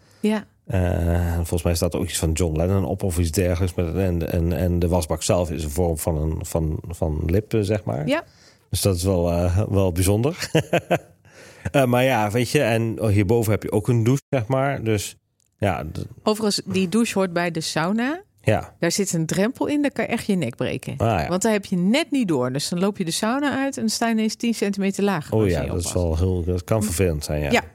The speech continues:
Speaker 1: maar dat, dat klopt. Boven ook een douche.
Speaker 2: Ja.
Speaker 1: En, ehm, daar,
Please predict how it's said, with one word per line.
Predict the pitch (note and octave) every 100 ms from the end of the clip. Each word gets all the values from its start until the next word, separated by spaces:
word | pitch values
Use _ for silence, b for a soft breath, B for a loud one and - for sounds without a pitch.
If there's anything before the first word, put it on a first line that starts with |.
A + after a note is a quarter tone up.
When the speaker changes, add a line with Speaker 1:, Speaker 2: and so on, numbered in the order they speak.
| _ -
Speaker 1:
maar | A#3
dat, | E4+ - _
dat | G3+ A#3+ -
klopt. | - E3+ - - _ _ -
Boven | G3+ A#3+ - -
ook | B3+
een | D4
douche. | C#4 C4+ - - _
Speaker 2:
Ja. | - A2+ - - _ -
Speaker 1:
En, | G#3 G#3 G3 F#3+ - -
ehm, | F#3 F3+ E3+ E3+ F3 F3
daar, | E3 D#3+ G3 A3+ C#4 C#4